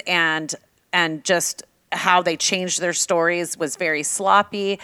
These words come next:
Uh, there was still no physical evidence that placed them with Anna in that room yet. So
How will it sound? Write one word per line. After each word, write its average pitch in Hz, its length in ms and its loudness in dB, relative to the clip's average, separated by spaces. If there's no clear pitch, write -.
Uh, 196 140 6
there 202 240 4
was 196 160 2
still 269 540 4
no 202 400 4
physical 208 840 0
evidence 190 720 0
that 170 240 2
placed 180 560 -2
them 190 300 0
with 185 260 2
Anna 170 320 2
in 165 240 -6
that 156 220 0
room 151 460 -2
yet. 160 760 -2
So 160 640 2